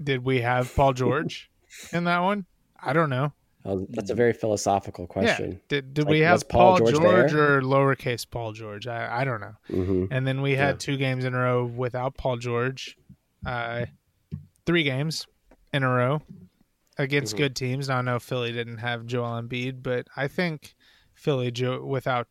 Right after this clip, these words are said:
Speaker 1: Joel Embiid is still a formidable opponent, especially considering how Russ and Schroeder shot from the field in that game, which was awful.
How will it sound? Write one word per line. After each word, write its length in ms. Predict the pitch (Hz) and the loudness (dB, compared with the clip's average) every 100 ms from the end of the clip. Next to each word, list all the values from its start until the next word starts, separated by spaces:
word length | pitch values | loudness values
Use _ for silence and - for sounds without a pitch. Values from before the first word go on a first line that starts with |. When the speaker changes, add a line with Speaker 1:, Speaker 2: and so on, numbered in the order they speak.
| - | -10
Speaker 1:
Joel 380 | 135 127 120 113 | -6 -4 -4 -6
Embiid 300 | 117 120 117 | -10 -10 -10
is 160 | 113 | -10
still 400 | 110 - 127 117 | -10 -8 -6 -4
a 160 | 113 110 - _ _ _ | -6 -8 -12 _ _ _
formidable 520 | - 143 147 139 127 | -6 -2 0 0 0
opponent, 460 | 123 - 127 143 165 | -2 -2 -6 -6 -8
especially 480 | 139 - 131 - 127 | -8 -4 -4 -4 -6
considering 680 | - 120 - 127 120 117 117 | -8 -10 -8 -6 -6 -8 -8
how 400 | 113 120 113 113 _ _ _ _ - - _ _ - | -6 -4 -4 -6 _ _ _ _ -20 -20 _ _ -12
Russ 540 | 143 127 123 123 - | 0 2 4 2 0
and 240 | 131 120 117 | -6 -8 -8
Schroeder 500 | - 135 123 120 117 | -8 -6 -6 -4 -6
shot 400 | - 131 120 - | -6 -4 -4 -6
from 220 | 131 123 | -10 -8
the 80 | 120 | -10
field 400 | - 127 143 139 _ _ | -10 -10 -10 -12 _ _
in 120 | 165 160 | -8 -4
that 160 | 170 | -4
game, 300 | 165 180 202 156 | -2 -4 -6 -10
which 200 | 131 - | -12 -10
was 200 | 120 123 | -10 -8
awful. 460 | 110 113 160 160 | -10 -8 -8 -10